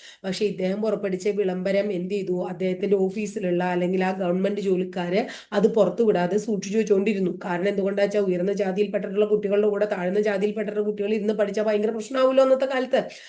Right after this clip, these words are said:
അത് അവർക്ക് ഇഷ്ടമുണ്ടായിരുന്നില്ല. അപ്പൊ പക്ഷെ ഇത് അയ്യങ്കാളി അറിഞ്ഞു. അയ്യങ്കാളി അറിഞ്ഞ് കഴിഞ്ഞപ്പോ അയ്യങ്കാളി ഒരു കാര്യം ചെയ്തു. അയ്യങ്കാളി പറഞ്ഞു, താഴ്ന്ന ജാതിയിൽപ്പെട്ടിട്ടുള്ള ആൾക്കാരാണ് ഒട്ടുമുക്കാൽ ഭാഗം ആൾക്കാരും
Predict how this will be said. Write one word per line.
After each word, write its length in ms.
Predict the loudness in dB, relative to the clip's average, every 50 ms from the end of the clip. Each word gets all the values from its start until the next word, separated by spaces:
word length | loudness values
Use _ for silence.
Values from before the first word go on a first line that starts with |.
| -20 -10 -4
അത് 100 | -2 -2
അവർക്ക് 220 | -2 -2 -2 -4
ഇഷ്ടമുണ്ടായിരുന്നില്ല. 720 | -6 -2 -2 2 4 4 4 4 4 2 0 0 0 -2 -2 -8 -18 -20 _ _
അപ്പൊ 160 | -8 -6 -2
പക്ഷെ 260 | -2 0 -2 0 -2
ഇത് 100 | 0 0
അയ്യങ്കാളി 540 | 2 2 2 2 2 2 4 2 2 4 4
അറിഞ്ഞു. 260 | 4 2 2 0 -4 -8 -10 -10 -6
അയ്യങ്കാളി 440 | -6 -4 -4 -4 -2 0 4 4
അറിഞ്ഞ് 480 | 4 4 4 2 2 2 2 2 2 0 -2 -8 -18 _ _ _ _ _ _ _ _ _ _ _ _ _ _ -10
കഴിഞ്ഞപ്പോ 320 | -8 -4 -2 -2 0 2
അയ്യങ്കാളി 420 | 2 4 4 4 4 2 0 0 0
ഒരു 120 | 0 -2
കാര്യം 340 | -2 -4 -4 -4 -6 -6 -4
ചെയ്തു. 340 | -2 -2 -2 0 -2 -2 0
അയ്യങ്കാളി 380 | 0 0 0 0 0 0 0
പറഞ്ഞു, 480 | 0 0 -2 -4 0 0 2 2 0 -2 -6 -14 -20 -10 _ 0
താഴ്ന്ന 340 | 2 4 4 4 2 2
ജാതിയിൽപ്പെട്ടിട്ടുള്ള 800 | 0 0 0 -2 -2 -2 -4 -4 -2 -4 -2 -2 -2 -2 0 0
ആൾക്കാരാണ് 540 | 2 2 2 0 0 0 2 2 2 4 4
ഒട്ടുമുക്കാൽ 540 | 4 4 2 2 0 0 0 0 0 -2 0
ഭാഗം 380 | 0 0 0 2 2 2 2
ആൾക്കാരും 420 | 0 -2 -4 -2 -2 0 0 0